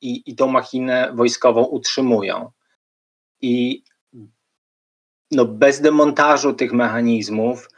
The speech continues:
trudno sobie też wyobrazić, e, stworzenie warunków dla, dla trwałego pokoju. No bo, mm, też, no, jakby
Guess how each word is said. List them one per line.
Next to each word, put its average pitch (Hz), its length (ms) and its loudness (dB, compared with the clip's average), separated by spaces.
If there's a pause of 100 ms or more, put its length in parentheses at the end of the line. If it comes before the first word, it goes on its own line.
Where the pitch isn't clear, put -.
(240)
trudno 139 380 2
sobie 139 300 0
też 123 260 0
wyobrazić, 123 1040 0
e, 127 160 0
stworzenie 143 600 2
warunków 131 560 2
dla, 110 480 -2 (120)
dla 117 160 2
trwałego 113 540 2
pokoju. 113 600 0 (520)
No 117 80 -6
bo, 120 100 0
mm, 131 420 -4
też, 123 200 -2
no, 127 120 2 (640)
jakby 120 280 -2